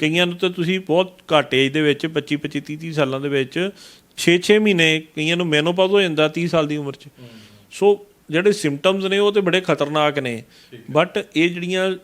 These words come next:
Speaker 1: ਆਪਣੇ ਸਰੀਰ ਦੇ ਨਾਲ, ਅ, ਖਿਲਵਾੜ ਅਸੀਂ ਆਪ ਕੀਤੇ ਨੇ, ਇਹਨਾਂ ਦੇ ਹੀ ਸਾਡੇ ਜਿਹੜੇ ਸਰਕਮਸਟੈਂਸਿਸ ਅਸੀਂ ਸਾਡੇ ਆਪਣੇ ਬਣਾਏ ਹੁੰਦੇ ਨੇ।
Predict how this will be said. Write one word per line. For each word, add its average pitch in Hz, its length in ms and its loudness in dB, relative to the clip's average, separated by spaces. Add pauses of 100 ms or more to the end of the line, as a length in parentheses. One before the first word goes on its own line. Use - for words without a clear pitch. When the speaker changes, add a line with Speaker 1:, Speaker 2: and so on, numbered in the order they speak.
(200)
Speaker 1:
ਆਪਣੇ 131 280 -4
ਸਰੀਰ 139 360 -4
ਦੇ 156 100 -6
ਨਾਲ, 151 280 0
ਅ, 156 540 -6
ਖਿਲਵਾੜ 139 500 0
ਅਸੀਂ 156 220 -2
ਆਪ 123 260 2
ਕੀਤੇ 139 280 -4
ਨੇ, 170 260 -4
ਇਹਨਾਂ 160 400 -2
ਦੇ 160 80 -4
ਹੀ 165 100 -4
ਸਾਡੇ 127 320 -4
ਜਿਹੜੇ 143 300 -4
ਸਰਕਮਸਟੈਂਸਿਸ 139 840 -8
ਅਸੀਂ 147 140 -8
ਸਾਡੇ 151 320 -2
ਆਪਣੇ 165 340 -2
ਬਣਾਏ 165 260 0
ਹੁੰਦੇ 123 200 -10
ਨੇ। 104 160 -16